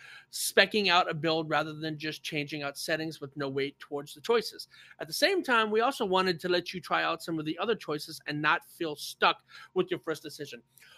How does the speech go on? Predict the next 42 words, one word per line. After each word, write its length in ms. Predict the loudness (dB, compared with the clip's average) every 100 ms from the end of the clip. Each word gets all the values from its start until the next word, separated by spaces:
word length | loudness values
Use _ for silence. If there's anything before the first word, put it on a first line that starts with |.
| 6
On 200 | 8 8
this 200 | 2 2
right 180 | 2 2
here, 240 | 0 -4 -8 _ _ _ _ _ _ _ _ 4
I'm 140 | 6
reminded 340 | 6 6 4
about 200 | 2 2
that 160 | 2 0
conversation 520 | 0 -2 -2 -4 -2
that 100 | 0
we 100 | 0
had 220 | 4 4 4
about 200 | 2 4
how 180 | 2 2
in 80 |
D 180 | -2 -2
one 260 | 0 -2 -2
you 120 | 0
had 180 | -2 -2
so 160 | -4
many 200 | -4 -4
choices 440 | -6 -6 -6 -8 -12
you 80 | -14
could 160 | -8
do 160 | -2 -2
to 80 | -2
change 280 | -8 -6 -6
up 80 | -4
all 120 | -4
the 80 | -4
different 280 | -8 -10 -8
things 240 | -8 -8
you 80 | -8
could 140 | -8 -4
do 140 | -2
with 240 | -2 -6 -2
your, 320 | -2 -2 -4
with 200 | -8 -8
your 80 | -4
Guardian, 400 | 0 0 0 -14 -4
right? 240 | -2 -2 _ _ -20 -20 -20 _ _ _ 4
And 460 | 6 8 6 4